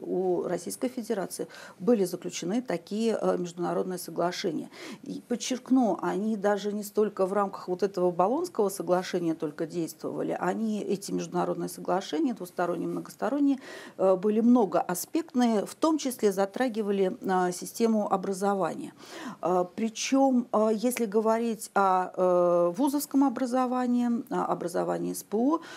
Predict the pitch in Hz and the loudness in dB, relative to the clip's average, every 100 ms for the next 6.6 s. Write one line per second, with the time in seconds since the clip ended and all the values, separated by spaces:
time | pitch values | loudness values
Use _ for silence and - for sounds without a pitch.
0 | - 180 185 185 294 302 - 269 247 - | -4 2 2 4 0 -2 0 2 2 0
1 | 202 202 208 202 196 190 196 262 - 196 | -4 -2 -2 -2 -4 -4 -2 -2 -2 -4
2 | 202 233 220 196 - 190 180 190 190 180 | -4 -4 -4 -6 -6 -6 -4 -6 -4 -6
3 | 180 - - - 196 202 - 170 190 190 | -6 -10 -8 -4 -4 -4 -8 -4 -4 -4
4 | - 180 165 - 180 170 165 165 170 233 | -6 -6 -4 -6 -8 -6 -6 -6 -4 -4
5 | - - - 165 175 180 175 160 - - | -8 -18 -14 -8 -6 -4 -4 -4 -6 -10
6 | 175 - - 170 160 147 | -16 -18 -12 -10 -10 -12